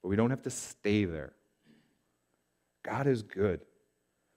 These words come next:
And the light of God represents that you and I can live in that purity as well. We're gonna explore more of this in the coming weeks. But it's not to condemn us, and it's not to belittle us, and it's not to make us feel small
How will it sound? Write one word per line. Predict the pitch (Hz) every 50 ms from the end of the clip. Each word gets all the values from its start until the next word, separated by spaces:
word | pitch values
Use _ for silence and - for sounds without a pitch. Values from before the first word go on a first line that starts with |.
| _ _ _ _ _ _ _ _ _ _ _ _ -
And | 101 101 98
the | 95
light | 90 92 92 95 101 107 117 135 156 151 - -
of | 104 104 98 98
God | - 113 113 113 104 98 92 85 82
represents | 95 107 107 - - 110 104 92 101 101 101 95 -
that | - - 95 -
you | 92 92 107 120 127
and | 120 110
I | 101 98 98 98 92 - _ _ _ _ -
can | - 104 101 95 92 101
live | 113 127 123 113
in | 110 101
that | 98 90 - -
purity | - - 87 90 87 90 90 87
as | 85 82 87
well. | 82 87 85 82 80 92 98 _ _ _ _ _ _
We're | - 113
gonna | 123 131 123
explore | - - - - 107 110 110 110
more | 107 104 101 98
of | 95 95
this | 98 95 -
in | 101 92
the | 90
coming | - - 95 90 90 90 87
weeks. | 90 92 92 90 - - - - _ _ _ _ _ _ _ _ _ _ _ _ _ _ _ _ _ _ _ _ _ _ _ _ _ _ _ _ _ _ _ _ _ _ _ _ _ -
But | 113 113
it's | 117 113 -
not | 120 123 131
to | - 135
condemn | - - - 113 101 90 98 110 120 120 113
us, | 104 95 - -
and | 101 95
it's | 92 -
not | 113 107 107 -
to | 110
belittle | 95 90 104 101 101 104 120 127 123 117 110
us, | 101 90 -
and | - 98
it's | 98 - -
not | 113 110 110
to | 110 110
make | 107 107 107 -
us | 101 98 -
feel | - - 101 95
small | 95 - - - - - 107 110 117 120 127 123 120 113 107 95 90 -